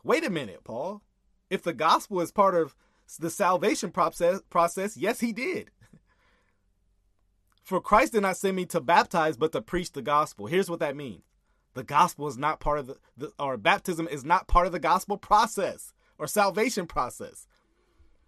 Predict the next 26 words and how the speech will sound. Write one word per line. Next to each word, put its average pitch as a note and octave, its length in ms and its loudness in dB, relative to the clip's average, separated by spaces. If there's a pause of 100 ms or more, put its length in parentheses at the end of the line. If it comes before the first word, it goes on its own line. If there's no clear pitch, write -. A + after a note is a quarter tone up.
(120)
"And C#3+ 160 -8
not F#3+ 200 6
with G#3 180 2
words F#3 440 4
of F3 120 2
eloquent F3 380 0
wisdom, D#3 400 -12 (500)
lest C3+ 160 -2
the A#2 80 -8
cross D3+ 240 -2
of A#2 80 -12
Christ G#3+ 300 -8
be A#2 120 -14
empty C#3 200 -10
of B2+ 100 -6
his A2 140 -10
power." C#3+ 240 -2
So, D3 240 -4 (160)
so G3+ 180 0
for G#3 140 -2
the F#3+ 100 2
Apostle A3 460 2
Paul, G#3+ 480 0 (2000)
he D#4 400 2
only B3+ 260 4
recognized G3 840 2